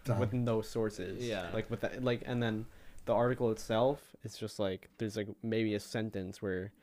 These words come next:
Speaker 2: looks like he's getting ready to play this new character.
Speaker 3: Yeah.
Speaker 1: Mm-hmm.
Speaker 2: A I generated <laughs> article.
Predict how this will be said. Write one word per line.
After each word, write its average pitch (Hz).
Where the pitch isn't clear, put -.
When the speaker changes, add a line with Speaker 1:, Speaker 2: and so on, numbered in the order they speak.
Speaker 2:
looks 139
like 143
he's 120
getting 127
ready 131
to 131
play 123
this -
new 135
character. -
Speaker 3:
Yeah. 117
Speaker 1:
Mm-hmm. 107
Speaker 2:
A 113
I 107
generated 104
<laughs> -
article. 110